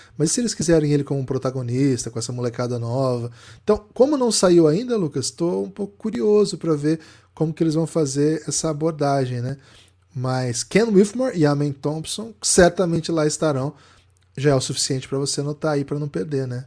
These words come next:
Essa Summer Leaguezinha do Houston. Entretenimento vai ter, viu, gente? Valeu? Espalhe por aí que você ouve Café Belgrado, café belgrado ponto com ponto B R. Hoje, nós estamos gravando na segunda-feira, dezessete e cinquenta, Brasil e Argentina, válido pela America Cup.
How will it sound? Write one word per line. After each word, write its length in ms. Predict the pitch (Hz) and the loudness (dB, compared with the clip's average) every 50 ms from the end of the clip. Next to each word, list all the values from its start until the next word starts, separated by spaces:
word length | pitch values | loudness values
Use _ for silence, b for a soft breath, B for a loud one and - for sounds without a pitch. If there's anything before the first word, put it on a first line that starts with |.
| - - | -14 -12
Essa 120 | - - | -10 -6
Summer 200 | - 120 117 117 | -2 0 0 2
Leaguezinha 400 | 117 120 120 120 113 113 117 117 | 2 2 0 -2 -2 -2 -4 -4
do 100 | 117 127 | -4 -4
Houston. 440 | 120 110 113 110 117 120 - - 135 b b b b b b b b b b _ _ _ | -4 -2 -2 -4 -4 -4 -6 -10 -12 b b b b b b b b b b _ _ _
Entretenimento 1200 | - 185 214 247 233 - 208 202 196 202 - - 185 185 175 175 165 156 147 143 143 151 147 - | 0 2 2 2 6 8 8 8 8 6 4 2 2 4 2 2 2 2 4 2 2 2 -2 -2
vai 200 | 143 151 160 175 | 0 0 0 0
ter, 280 | 170 - - 110 107 104 | -2 -4 -4 -4 -4 -4
viu, 200 | 107 117 131 143 | -4 -6 -8 -8
gente? 240 | 127 120 110 101 - | -8 -10 -10 -6 4
Valeu? 260 | 170 202 247 247 247 B B | 8 8 8 8 8 B B
Espalhe 280 | - - - 277 285 294 | 0 4 6 6 6 6
por 120 | 285 277 | 6 6
aí 120 | 247 240 240 | 6 6 4
que 80 | 240 | 2
você 220 | 247 240 208 - 220 | -2 -2 0 0 0
ouve 120 | 214 208 | 0 0
Café 240 | - 208 196 - 196 | 0 0 0 0 0
Belgrado, 380 | 185 190 170 170 175 196 196 - | -2 0 0 0 0 -2 0 0
café 320 | - 180 - - - 196 | -2 -2 0 0 -2 0
belgrado 460 | 190 196 185 160 156 156 160 175 170 - | 2 2 2 2 2 2 2 0 -2 -4
ponto 260 | - 170 165 - - | -8 -8 -8 -6 -6
com 100 | - 160 | -6 -4
ponto 240 | 170 170 156 - 160 | -4 -4 -4 -2 0
B 120 | 139 143 | 2 2
R. 260 | 143 151 156 165 185 B B B B B _ - | 4 4 4 4 2 B B B B B _ 12
Hoje, 400 | 226 202 226 269 294 240 190 175 | 12 12 12 12 12 12 12 12
nós 80 | 160 143 | 10 10
estamos 160 | - 156 151 | 10 10 10
gravando 240 | 156 139 151 151 147 | 10 10 10 10 10
na 120 | 147 147 | 8 8
segunda-feira, 760 | - - 165 139 139 139 139 143 135 - - 170 180 202 208 B B B B B B - | 8 6 6 6 6 8 6 6 6 8 8 8 8 8 6 B B B B B B -6
dezessete 720 | 127 123 139 160 165 156 - - - 180 180 226 240 240 | 0 4 6 6 6 6 4 4 6 6 8 6 6 4
e 40 | - | 2
cinquenta, 680 | - 247 247 247 - - 180 180 185 202 196 - 214 | -2 -2 -4 -2 0 2 4 4 4 4 2 0 0
Brasil 540 | 196 165 175 175 170 165 156 139 135 151 160 | 0 2 4 4 6 6 4 4 2 4 4
e 20 | 185 | 4
Argentina, 600 | 196 180 220 220 196 - - - 165 170 180 165 | 4 2 -2 -4 -6 -4 -2 -2 -2 0 -2 0
válido 320 | 147 156 156 160 156 160 | 2 2 2 2 0 0
pela 180 | - 160 156 156 | 0 0 0 2
America 580 | 151 156 156 170 175 - - - 147 147 156 | 2 2 2 2 0 -2 -2 2 4 4 4
Cup. 140 | 156 - | 2 -2